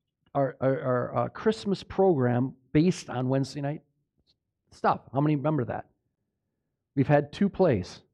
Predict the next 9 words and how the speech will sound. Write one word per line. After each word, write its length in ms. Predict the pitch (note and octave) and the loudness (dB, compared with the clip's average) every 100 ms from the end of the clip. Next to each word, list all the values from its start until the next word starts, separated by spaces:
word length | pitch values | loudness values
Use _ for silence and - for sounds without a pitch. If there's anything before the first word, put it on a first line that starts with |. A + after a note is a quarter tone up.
| _ _ _ _ _ _ _ _ _ _ _ - | _ _ _ _ _ _ _ _ _ _ _ -8
I 60 | |
think, 260 | A2+ A2+ - | -4 -4 -2
or 80 | A2+ | -4
three. 360 | - C3+ F#2+ - _ _ _ - | 0 0 0 -4 _ _ _ 2
I 100 | F3 | 4
don't 180 | D#3 | 6
even 140 | B2+ A#2 | 4 4
remember 360 | A#2+ D3 C3+ | 2 2 2
anymore. 400 | A2 D#3 F#3 A2+ | 2 0 -2 -6